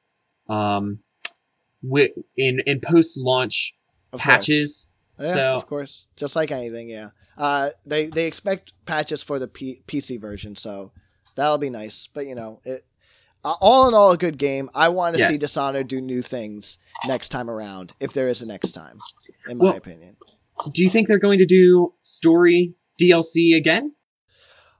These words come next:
Speaker 2: Oh, I don't know. I don't know. Like, story D L C feels like it was from a different time, you know? Now, like,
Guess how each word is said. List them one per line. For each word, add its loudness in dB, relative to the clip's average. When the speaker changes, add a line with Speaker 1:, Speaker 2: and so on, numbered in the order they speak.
Speaker 2:
Oh, 8
I 6
don't 2
know. 0
I -6
don't -4
know. -2
Like, -4
story -2
D -4
L 0
C -6
feels 0
like -2
it -8
was -4
from -6
a -4
different -10
time, -10
you -14
know? -16
Now, -6
like, -8